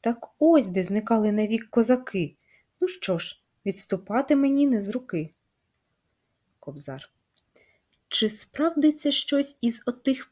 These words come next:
передбачень? Борися за волю, сміливий козаче. Підлітають круки і кружляють, але не бачить невидима. Перший крук. Оце так туман,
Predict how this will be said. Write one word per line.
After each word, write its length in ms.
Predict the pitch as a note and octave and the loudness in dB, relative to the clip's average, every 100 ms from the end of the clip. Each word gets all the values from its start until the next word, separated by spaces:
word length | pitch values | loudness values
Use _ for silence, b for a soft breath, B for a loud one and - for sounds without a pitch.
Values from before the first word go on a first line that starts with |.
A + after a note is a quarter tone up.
| _ | _
передбачень? 960 | A#3+ C4+ C4 A#3 A3+ G3 D3 - D3+ D#3 _ _ _ _ - | 0 2 2 2 4 4 2 -4 -6 -10 _ _ _ _ -2
Борися 380 | D#3 D#3 F#3+ | 0 2 2
за 140 | G#3+ D4+ | 6 6
волю, 420 | F3 E3+ B3+ D3+ - - | 6 4 4 2 -2 -14
сміливий 540 | - G3 A#3 G3+ D#3 | -8 0 2 4 2
козаче. 560 | D3+ G3+ F#3+ A2+ - C3 _ _ _ _ _ _ _ _ _ | 0 0 0 -4 -6 -10 _ _ _ _ _ _ _ _ _
Підлітають 580 | F3 E3 E3 D4 C#4+ - | -6 -6 -6 -4 -4 -4
круки 520 | - D3 - G3+ C4+ _ _ _ _ | -12 -14 -8 -8 -8 _ _ _ _
і 60 | - | -14
кружляють, 800 | D3+ D3+ D3 C#3 C3 C#3+ - _ _ _ - | -10 -8 -8 -10 -12 -16 -20 _ _ _ -8
але 320 | D3+ C#3 C#3+ | -6 -4 -4
не 140 | G#3+ | -6
бачить 480 | G3 C#3 C#3+ G3 - | -6 -8 -8 -10 -8
невидима. 500 | F3 G#3 F#3 D3+ E3 - _ _ _ _ _ _ _ | -8 -6 -6 -8 -10 -14 _ _ _ _ _ _ _
Перший 420 | D3+ C#3 - D3 | -10 -6 -6 -6
крук. 320 | - C#3+ - _ B B B B B | -10 -14 -14 _ B B B B B
Оце 500 | F#3+ F#3 - - G#3 | 2 2 2 4 4
так 260 | G3+ F#3+ - | 4 2 0
туман, 800 | - F#3 F3 E3+ E3 D#3 D#3 | 0 2 4 2 0 0 -2